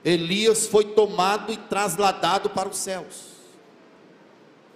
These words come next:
Mas eles estão vivos e conscientes. A morte não poderá pôr um ponto final na nossa história.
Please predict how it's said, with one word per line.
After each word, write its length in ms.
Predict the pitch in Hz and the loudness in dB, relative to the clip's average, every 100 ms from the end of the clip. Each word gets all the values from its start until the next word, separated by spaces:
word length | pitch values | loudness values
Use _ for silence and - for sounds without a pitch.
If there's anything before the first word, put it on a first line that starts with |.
| - - - 127 | -20 -20 -20 -4
Mas 340 | 160 156 151 | -2 0 0
eles 300 | 170 160 151 | 0 0 0
estão 320 | 156 - 151 | -2 0 -2
vivos 1000 | - 165 208 202 220 - - - - - - - | -2 -2 -2 -4 -12 -12 -14 -16 -20 -20 -20 -14
e 80 | 151 | -14
conscientes. 640 | - 131 131 - - - - - - - - - - - - - - - | -12 -12 -10 -12 -18 -20 -20 -20 -20 -20 -20 -20 -20 -20 -20 -20 -20 -4
A 140 | 170 | -2
morte 560 | 180 165 202 226 - 196 | 0 2 4 2 -4 -8
não 500 | 208 208 240 269 - | -2 2 4 2 2
poderá 680 | 254 233 196 156 156 185 - - - - - - - _ - - _ _ | 2 4 2 2 0 -2 -6 -16 -20 -20 -20 -20 -20 _ -20 -20 _ _
pôr 180 | 180 214 | 4 4
um 200 | 202 - | 2 0
ponto 340 | 190 208 202 | 2 2 0
final 480 | 202 214 196 170 185 | -8 -8 -2 2 2
na 100 | 190 | 2
nossa 300 | 180 175 175 | 4 2 2
história. 520 | 175 - 175 190 139 | -4 0 2 2 0